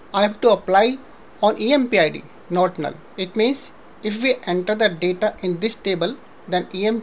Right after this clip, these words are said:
P I D column must have value. And important thing is null is not a blank or space. It's a data type. So I have to declare this E M P I D not null.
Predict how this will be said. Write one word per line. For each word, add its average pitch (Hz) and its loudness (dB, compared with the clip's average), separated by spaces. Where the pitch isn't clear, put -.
P 254 -2
I 175 2
D 185 -2
column 190 0
must 175 0
have 185 -4
value. 143 -6
And 185 2
important 262 2
thing 254 0
is 254 -4
null 294 4
is 240 -2
not 208 2
a 240 2
blank 180 0
or 175 -2
space. - -12
It's 196 -6
a 247 2
data 180 0
type. - -18
So 277 4
I 233 4
have 285 2
to 311 2
declare 226 4
this 233 -2
E 208 -2
M 202 0
P 226 0
I 185 4
D 190 -6
not 165 -2
null. 139 -14